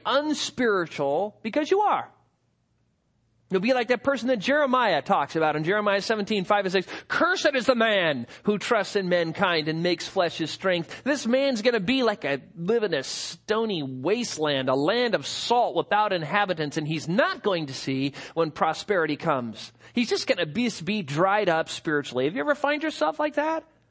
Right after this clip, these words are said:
Where, you know, you keep having good intentions. "I'm gonna read my Bible. I need to read my Bible. I need to go to church. I need, I should probably spend my time a little more wise. I probably should listen to this instead of that. And I should probably watch this instead of that. And I should probably do this instead of that." But you keep making bad choices, bad choices, bad choices.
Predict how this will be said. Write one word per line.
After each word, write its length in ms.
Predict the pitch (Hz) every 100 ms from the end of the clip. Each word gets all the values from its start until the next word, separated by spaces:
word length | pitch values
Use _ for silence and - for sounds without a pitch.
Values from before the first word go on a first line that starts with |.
| _ _ _ _ _
Where, 140 | 214 240
you 140 | 247
know, 160 | 254 247
you 180 | 233
keep 220 | 220 277 247
having 380 | 247 220 220
good 160 | 196 277
intentions. 500 | 330 269 240 - 156
"I'm 140 | 135
gonna 100 | 131
read 160 | 160 196
my 140 | 196
Bible. 260 | 151 117 117
I 60 | 185
need 160 | 254
to 60 | 277
read 100 | 262
my 80 | 247
Bible. 300 | 147 117 120
I 80 | 131
need 180 | 165
to 100 | 180
go 160 | 175 185
to 120 | 196
church. 240 | - 127 143
I 60 |
need, 120 | 190
I 40 | 220
should 180 | 233 214
probably 240 | 233 226
spend 240 | - 220
my 80 | 202
time 240 | 185 156 151
a 20 |
little 140 | 160
more 180 | 160 151
wise. 240 | 139 127
I 60 | 147
probably 240 | 202 220
should 180 | 220 214
listen 280 | 196 190 196
to 60 | 170
this 260 | 139 139
instead 220 | 135 143
of 100 | 147
that. 200 | 131 127
And 120 | 127 135
I 60 | - -
should 120 | 170
probably 220 | 214 240
watch 240 | 208 185 165
this 260 | 151 151
instead 240 | 147 - 156
of 120 | 143
that. 160 | 135 131
And 80 | 147
I 20 |
should 140 | 202
probably 220 | 247 294
do 120 | 220 208
this 220 | 196 175
instead 200 | 151 175
of 120 | 151
that." 220 | 143 156 -
But 160 | 220 180
you 60 | 202
keep 220 | 339 240
making 320 | 220 196 139
bad 260 | 175 196 185
choices, 400 | 151 123 131 120
bad 260 | 208 226
choices, 320 | 185 147 135
bad 300 | 117 190 208
choices. 400 | - 165 - 147